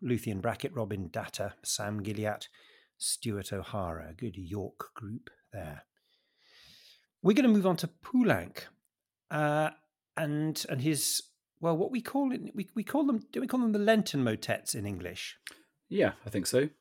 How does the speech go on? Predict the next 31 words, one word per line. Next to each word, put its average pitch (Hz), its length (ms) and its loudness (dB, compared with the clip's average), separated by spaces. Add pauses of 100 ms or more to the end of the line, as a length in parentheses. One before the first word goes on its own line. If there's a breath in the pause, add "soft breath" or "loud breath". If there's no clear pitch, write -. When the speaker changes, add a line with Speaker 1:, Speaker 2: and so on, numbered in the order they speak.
(180)
Speaker 1:
But 175 100 0
their, 160 120 6
but 165 100 -2
their 165 100 8
French 220 320 4
title 131 300 2
is 120 120 2
Motet 139 460 2
pour 135 160 0
un 127 100 0
temps 139 300 0
de 131 100 0
pénitence. 135 880 0 (600 soft breath)
And 139 120 0
that's - 160 2
sort 190 120 0
of 185 60 -4
assumed 139 880 2 (260)
that 117 160 -2
it - 140 -6
means 110 340 0
Lent, 107 380 2
but 135 140 -4
actually, 147 640 -4 (500 soft breath)
um, 131 240 0
I 131 60 -2
remember 147 280 2
talking 139 380 -2
to 123 140 -2
Peter 139 340 -4
McGeary 120 600 0